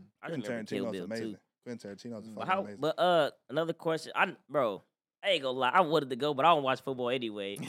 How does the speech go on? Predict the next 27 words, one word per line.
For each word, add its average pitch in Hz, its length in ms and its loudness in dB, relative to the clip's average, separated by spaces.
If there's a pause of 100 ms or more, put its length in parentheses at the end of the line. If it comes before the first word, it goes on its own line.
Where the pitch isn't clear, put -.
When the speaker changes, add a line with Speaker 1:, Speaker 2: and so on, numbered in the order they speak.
Speaker 1:
How, 175 200 6
how 196 220 6
was 208 100 6
the 147 80 2
Speaker 3:
<laughs> - 0 -
Speaker 1:
Super 190 240 4
Bowl 151 200 6
for 127 180 -8
real? 113 340 -2 (180)
Speaker 3:
It 135 100 -6
was, 147 300 -4
it 160 80 -2
was 208 200 -2
lit, 175 260 -2
man. 120 320 -8
It 135 60 -6
was 123 180 -8
lit. 120 300 -6 (300)
Um, 104 540 -8 (360)
'cause, 120 120 -14
you 120 60 -8
know, 143 140 2
we 135 160 -4
already 135 300 2
was 131 180 -8
out 139 180 2
there, 127 260 -4